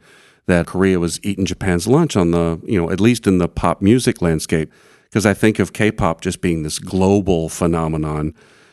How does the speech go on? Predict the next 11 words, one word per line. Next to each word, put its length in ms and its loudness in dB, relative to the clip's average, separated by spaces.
where 420 -2
J-pop 480 -2
may 180 -2
be 220 -6
something 500 -4
regional. 760 0
Are 140 0
there 180 4
any 320 2
particular 460 -2
differences 800 0